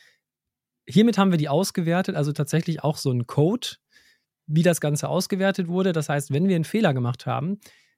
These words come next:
hat jeder die Möglichkeit, das quasi nachzuprüfen, der sich so ein bisschen mit Coding irgendwie auskennt. Also das ist auf jeden Fall, sag ich mal, ein wichtiger Punkt.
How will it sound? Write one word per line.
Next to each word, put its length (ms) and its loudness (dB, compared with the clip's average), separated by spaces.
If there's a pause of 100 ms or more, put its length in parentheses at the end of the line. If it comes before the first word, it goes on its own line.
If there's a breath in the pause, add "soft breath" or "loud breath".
(160)
hat 180 0
jeder 300 2
die 80 2
Möglichkeit, 640 0
das 120 -4
quasi 280 0
nachzuprüfen, 760 -4
der 140 -2
sich 140 -4
so 80 -4
ein 40 -2
bisschen 260 0
mit 240 -4 (440)
Coding 440 0
irgendwie 340 -6
auskennt. 500 -6 (760 soft breath)
Also 180 -2
das 180 0
ist 120 -2
auf 100 -2
jeden 160 2
Fall, 260 2
sag 140 0
ich 100 -2
mal, 100 -2
ein 200 0
wichtiger 280 -2
Punkt. 420 -4